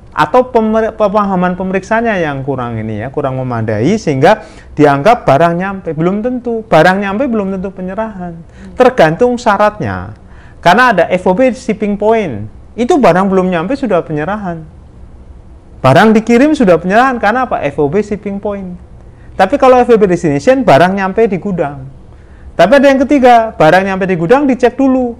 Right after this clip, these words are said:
Nanti penyerahannya terjadi pada saat berita acara hasil terima. B A S T ya, berita acara serah terima.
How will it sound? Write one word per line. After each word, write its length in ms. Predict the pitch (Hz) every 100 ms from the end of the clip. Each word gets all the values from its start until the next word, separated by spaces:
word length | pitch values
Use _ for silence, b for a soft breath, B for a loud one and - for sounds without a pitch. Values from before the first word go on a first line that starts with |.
| -
Nanti 560 | 208 214 196 151 160 254
penyerahannya 720 | 220 214 202 175 165 185 196
terjadi 400 | 185 147 139 220
pada 240 | 202 160
saat 240 | 147 185 185
berita 320 | 147 151 139
acara 240 | 160 170
hasil 160 | 156 135
terima. 400 | 135 127 123 - 123 123 147 131 143
B 160 | 143 131
A 80 | 131
S 160 | 123
T 80 | 147
ya, 80 | 120
berita 320 | 123 123 120
acara 240 | - 135 139
serah 160 | 127
terima. 400 | 117 127 117 113